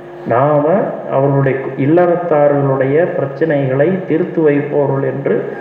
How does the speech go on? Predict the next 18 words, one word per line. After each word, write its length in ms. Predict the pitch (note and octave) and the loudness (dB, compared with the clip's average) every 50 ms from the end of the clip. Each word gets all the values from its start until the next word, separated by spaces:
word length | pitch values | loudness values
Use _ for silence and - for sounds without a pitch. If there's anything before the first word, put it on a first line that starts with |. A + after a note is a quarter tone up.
| - - - - | -12 -12 -6 -2
ஒரு 160 | - C#3 D#3 | 0 2 4
பொழுதும் 600 | F#3 F#3+ F3+ E3 D3 C3+ C3 B2 B2 C3+ D#3+ G#3 | 4 4 4 4 2 2 2 2 2 2 0 0
நாம 240 | G#3+ E3+ C#3+ C3+ C3+ | 0 0 2 2 2
என்ன 140 | C3 C#3 D#3+ | 2 2 0
பண்ணிடக்கூடாது, 680 | D#3 D3 C#3+ C#3 C3+ C3+ C3 C3 B2+ B2 A#2+ A#2 A2+ A2+ A2+ - - - - - - - - - - | 0 0 0 0 0 0 0 0 0 0 0 0 -2 -2 -4 -6 -10 -12 -12 -12 -12 -14 -12 -4 -2
இறங்கிடக்கூடாது. 1400 | B2 B2 C#3+ C#3+ D3 C#3 C#3 C3+ B2+ D3 F3+ - - - B2+ A2+ G#2 G#2+ G#2+ - - A2+ A#2+ - - - - - | 0 2 2 2 0 0 0 0 0 0 -2 -2 -2 -4 -4 -4 -4 -4 -6 -6 -6 -6 -8 -8 -12 -12 -8 -4
அதுல 260 | B2 B2+ B2+ C3 C#3 | -2 0 2 2 2
முடிவே 760 | D3+ F3+ E3+ B2+ B2 C3+ C#3 C#3 C3 C3 C3+ C#3+ D#3 F3+ F#3 | 2 2 2 2 2 2 2 2 2 2 2 4 2 2 2
கிடையாது. 600 | - B2 B2 B2 B2 A2+ A2 A2 - - - - - - - - - - - | 0 0 0 2 0 0 -2 -4 -6 -10 -12 -14 -16 -18 -18 -18 -12 -4 0
அது 160 | A#2 A#2+ A#2 | 0 2 2
மீண்டும் 540 | A#2+ B2 C#3+ E3 F3 F3+ E3+ F3+ E3 D#3+ C#3+ | 2 2 2 2 2 2 2 2 2 2 2
நம்மளை 200 | C3 C3+ B2+ B2 | 0 2 0 2
வம்படிக்கு 520 | A#2+ A#2+ A#2+ C3+ C#3 C#3 C#3+ C#3+ D#3 - | 2 0 0 0 0 0 0 0 -2 -2
எங்க 280 | D#3+ C#3+ C3 C#3+ D3+ D3 | -2 0 2 2 2 2
கொண்டு 200 | C#3+ C#3 C3+ C3 | 2 2 2 0
இழுத்து 300 | B2+ C3+ C#3+ - C3+ C#3 | 2 0 0 0 0 -2
விட்டுரும். 380 | C3+ C3+ - C3+ A#2+ G2+ - - - - - - - - - - - - | -2 0 0 0 0 0 -2 -6 -12 -12 -14 -14 -14 -14 -14 -14 -10 -6
ஆமா, 220 | A#2+ G#2 G2+ G2+ | -4 -4 -4 -4